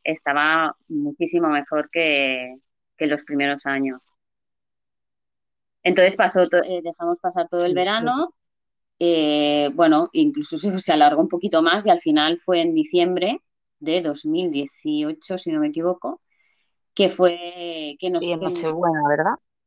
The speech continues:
Speaker 1: ¿Perdona?
Speaker 2: En Nochebuena te hiciste la prueba.
Speaker 1: Exacto, no, eh, la transferencia fue,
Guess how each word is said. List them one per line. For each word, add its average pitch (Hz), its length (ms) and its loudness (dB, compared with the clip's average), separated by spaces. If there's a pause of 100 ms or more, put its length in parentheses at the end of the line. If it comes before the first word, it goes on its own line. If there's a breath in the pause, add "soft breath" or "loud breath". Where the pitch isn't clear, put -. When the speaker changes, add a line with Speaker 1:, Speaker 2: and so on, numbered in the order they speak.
(140)
Speaker 1:
¿Perdona? 214 640 -2 (1800)
Speaker 2:
En 185 140 0
Nochebuena 196 500 2
te 202 60 -4
hiciste 208 320 -2
la 202 160 0
prueba. 247 400 2
Speaker 1:
Exacto, 339 180 2
no, 370 220 2
eh, 339 400 4
la 180 160 4
transferencia 180 680 4
fue, 151 1080 2